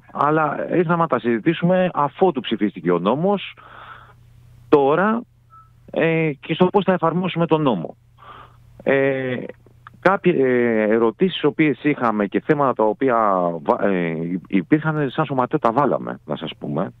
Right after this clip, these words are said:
να σας πούμε την βα-, μαύρη αλήθεια. Ε, δεν πήραμε από την πλευρά μας, δεν θεωρώ ότι πήραμε ολοκληρωμένες απαντήσεις σε αρκετά θέματα. Ε, απλά αυτό που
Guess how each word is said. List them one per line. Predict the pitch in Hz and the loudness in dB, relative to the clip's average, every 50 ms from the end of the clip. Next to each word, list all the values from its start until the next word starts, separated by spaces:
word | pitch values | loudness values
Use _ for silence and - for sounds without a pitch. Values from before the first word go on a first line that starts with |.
| - | -12
να | - - 76 | -8 -6 -6
σας | - - | -6 -6
πούμε | - 76 73 | -8 -8 -6
την | 69 65 | -6 -4
βα-, | - 78 73 65 - - | -2 -2 -2 -4 -4 -4
μαύρη | 76 76 73 69 69 | -2 -2 0 0 0
αλήθεια. | 69 - 85 - - 175 185 190 185 - - - - - - - - - - - - - - | 0 0 -2 -4 -4 -4 -4 -4 -6 -10 -16 -20 -18 -16 -16 -14 -14 -14 -14 -14 -14 -12 -6
Ε, | - 170 165 165 160 160 160 160 160 156 156 156 139 143 165 _ _ _ _ _ _ _ - - | -2 -2 0 0 0 0 0 0 -2 -2 -6 -8 -12 -16 -16 _ _ _ _ _ _ _ -20 0
δεν | 113 - 214 226 220 - _ - | 4 4 4 4 2 -4 _ -2
πήραμε | 196 180 - - 110 95 87 85 85 82 80 76 69 65 - _ _ _ _ _ _ _ - | 0 0 0 0 -2 -2 0 0 0 0 0 0 -2 -4 -6 _ _ _ _ _ _ _ -4
από | - 98 95 - 95 98 | -2 -2 0 0 0 -2
την | - - 80 | 0 -2 -4
πλευρά | - 95 95 90 78 92 92 92 92 | 0 0 0 2 2 2 0 0 0
μας, | 85 95 95 | 0 -2 -2
δεν | 139 143 | -2 -2
θεωρώ | - - 151 131 113 110 | 0 0 0 2 2 2
ότι | 98 - 101 95 | 0 -2 -4 -4
πήραμε | - - 117 113 80 78 78 78 | -2 0 0 2 2 0 0 0
ολοκληρωμένες | 78 76 76 71 - 87 82 76 78 78 73 - | 0 0 -2 -2 -2 -2 -2 -2 -2 -4 -4 -4
απαντήσεις | 78 71 71 67 64 76 71 - | -4 -2 -2 -2 -2 -4 -4 -2
σε | - 85 | 0 -2
αρκετά | 71 - 80 78 - 92 85 - - - | 0 0 -2 -2 0 0 -2 -2 -4 -10
θέματα. | 67 67 67 65 - - 71 78 113 120 - _ _ _ - - - - - - - - - - - - - - - - | -6 -4 -2 -2 0 0 -2 -2 -2 -4 -10 _ _ _ -20 -20 -20 -18 -16 -14 -12 -12 -12 -12 -14 -14 -16 -18 -16 -4
Ε, | - - 123 131 131 131 131 131 131 127 123 127 123 123 123 123 120 120 120 - | 0 0 2 2 2 2 2 2 0 0 0 0 0 0 0 -2 -2 -4 -4 -4
απλά | - - 143 143 139 - - 196 214 220 220 214 214 208 196 180 170 147 - | -2 0 0 0 0 0 0 0 2 2 2 2 2 2 0 0 -2 -2 -2
αυτό | 143 143 - - - 208 196 | -2 -2 -2 0 2 2 2
που | - - 147 139 135 131 117 98 | 2 2 0 0 2 0 -2 -4